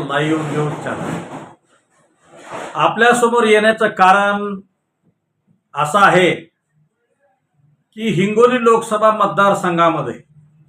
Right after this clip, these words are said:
सध्या प्रचार यंत्रणा आणि प्रचार यंत्रणेनं चांगला वेग घेतलेला आहे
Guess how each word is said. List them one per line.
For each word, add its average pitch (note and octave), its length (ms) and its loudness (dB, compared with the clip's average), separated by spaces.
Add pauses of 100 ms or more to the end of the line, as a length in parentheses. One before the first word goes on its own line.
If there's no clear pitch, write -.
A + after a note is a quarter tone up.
(1500)
सध्या G#3+ 400 4 (960)
प्रचार F#3+ 460 2
यंत्रणा F3 520 0 (3250)
आणि F3 180 -2 (100)
प्रचार F#3 440 2
यंत्रणेनं G#3 800 2
चांगला F#3+ 340 2
वेग F3+ 340 2
घेतलेला F3+ 400 0
आहे D3 260 0